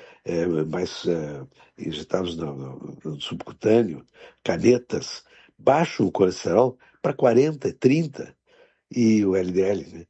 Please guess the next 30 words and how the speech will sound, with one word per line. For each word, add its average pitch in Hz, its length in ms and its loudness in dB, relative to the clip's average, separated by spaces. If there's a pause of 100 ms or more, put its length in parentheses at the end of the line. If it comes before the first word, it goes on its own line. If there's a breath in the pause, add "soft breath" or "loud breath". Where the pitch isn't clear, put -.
(240)
E 127 240 2
isso 175 240 0
faz 160 380 0
com 180 220 -2
que 156 360 2
o 127 80 -12
processo 151 560 0
de 156 60 4
aterosclerose 135 640 2 (120)
pare. 151 480 0 (720)
Então, 160 260 2
nós 180 120 -2
estamos 160 220 2
muito 180 240 0
próximos 139 600 0
de 131 80 0
resolver 151 540 4
o - 60 2
problema 113 380 0
da 101 140 2
aterosclerose, 82 920 -8 (560 soft breath)
que 139 160 2
é 135 60 6
o 127 60 2
grande 135 340 4
matador 110 540 2
do 101 100 -4
mundo 101 320 0
ainda 92 380 -2
hoje, 85 360 -6